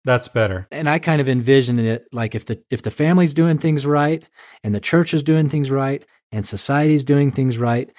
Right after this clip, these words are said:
Speaker 2: then it's gonna look like concentric circles around that fixed foot centered on Christ. And when things get out of balance or a little wonky, those circles are gonna wander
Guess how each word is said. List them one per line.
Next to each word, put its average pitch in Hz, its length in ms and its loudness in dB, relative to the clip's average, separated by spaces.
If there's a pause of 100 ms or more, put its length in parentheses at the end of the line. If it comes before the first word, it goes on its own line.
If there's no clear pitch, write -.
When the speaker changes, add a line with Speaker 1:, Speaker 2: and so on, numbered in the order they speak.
(180)
Speaker 2:
then 120 140 -2
it's 117 120 -2
gonna 143 200 4
look 127 180 0
like 120 160 -2
concentric 123 680 -2
circles 110 560 0
around 107 460 0
that 101 300 -6
fixed - 420 -2
foot - 380 -2
centered 104 320 0
on 95 120 -4
Christ. 87 540 -8 (220)
And 117 120 0
when 117 140 2
things 131 260 0
get 123 240 -2
out 123 280 -2
of 110 160 -2
balance 123 460 0
or 110 80 -2
a 110 40 -2
little 113 240 0
wonky, 120 600 -2
those 117 220 0
circles 120 400 -2
are 110 60 -2
gonna 107 160 0
wander 104 640 0